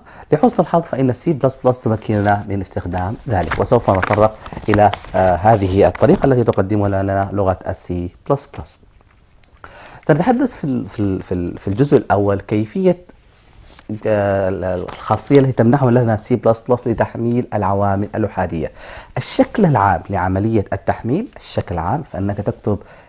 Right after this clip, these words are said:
class name، إذا هذا هو الشكل العام، class name، اسم الفصيلة التي تريد أو اسم الكائن الذي تريد تطبيق هذه العملية عليه، ثم استخدام الكلمة المحجوزة وهي باللون الأحمر operator، هذه كلمة محجوزة يجب أن تكتب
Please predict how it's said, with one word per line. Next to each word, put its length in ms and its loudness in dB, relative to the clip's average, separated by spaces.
class 260 4
name، 440 -2
إذا 160 -4
هذا 180 -2
هو 80 0
الشكل 300 -6
العام، 200 0
class 400 0
name، 260 -2
اسم 220 -4
الفصيلة 580 0
التي 380 -4
تريد 500 0
أو 100 -4
اسم 220 -6
الكائن 480 -2
الذي 240 -2
تريد 360 -2
تطبيق 460 -2
هذه 240 -4
العملية 440 -8
عليه، 220 -8
ثم 200 2
استخدام 600 2
الكلمة 460 2
المحجوزة 460 2
وهي 260 -2
باللون 440 -2
الأحمر 500 -4
operator، 420 -4
هذه 300 -2
كلمة 160 0
محجوزة 340 0
يجب 320 4
أن 200 -6
تكتب 300 -2